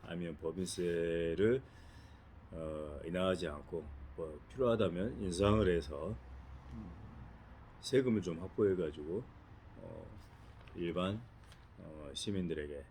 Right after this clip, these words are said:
혜택을 좀 주는 게 필요한 건지, 어, 중요한 논쟁이라고 생각이 됩니다. 보통 경제가 어려워질 때는 법인세를 인하해서 기업들이 운영을 해 나가고,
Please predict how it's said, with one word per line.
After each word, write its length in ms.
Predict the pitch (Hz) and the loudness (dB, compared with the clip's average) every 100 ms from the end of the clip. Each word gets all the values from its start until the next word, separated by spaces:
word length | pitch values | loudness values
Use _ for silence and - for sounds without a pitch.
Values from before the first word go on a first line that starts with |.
| - - - - - | -18 -20 -20 -12 -4
혜택을 380 | 123 - 90 90 | -2 0 0 0
좀 240 | 80 71 71 | -2 -8 -8
주는 280 | - 85 87 | -4 -2 -2
게 140 | 67 - - - - | -4 -10 -18 -20 -16
필요한 340 | - 107 92 85 | -6 -4 -2 -6
건지, 380 | 80 73 76 71 - - - - - - - - - | -8 -10 -12 -14 -16 -18 -18 -20 -20 -20 -20 -20 -16
어, 460 | 117 95 90 90 98 101 - - - - - | -14 -12 -10 -8 -10 -12 -16 -18 -18 -18 -12
중요한 400 | - 101 107 110 | 0 6 8 8
논쟁이라고 680 | 87 90 101 101 95 90 87 | 4 2 4 6 4 4 2
생각이 400 | 101 110 101 90 | 0 2 2 0
됩니다. 340 | 78 82 78 71 - - - - - - - - - 92 | -4 -4 -6 -8 -14 -18 -18 -18 -18 -18 -18 -16 -12 -8
보통 260 | 92 98 92 | -4 -2 0
경제가 400 | 92 101 117 92 | 2 8 10 10
어려워질 480 | 87 110 101 95 90 | 10 8 6 4 4
때는 300 | 92 120 156 - - | 4 2 0 -8 -6
법인세를 680 | 90 90 101 - 92 110 139 - - - - - | 0 2 4 4 4 4 2 -4 -16 -16 -12 -4
인하해서 640 | 92 95 90 78 80 107 - - - | 4 6 6 4 0 0 -4 -18 -18
기업들이 520 | - 95 101 95 80 71 - - - - - - 80 | 4 6 6 4 0 -2 -12 -18 -18 -18 -18 -14 -6
운영을 400 | 82 90 90 90 | 0 2 2 2
해 100 | 98 | 2
나가고, 640 | 87 82 85 117 147 | 0 -2 0 0 0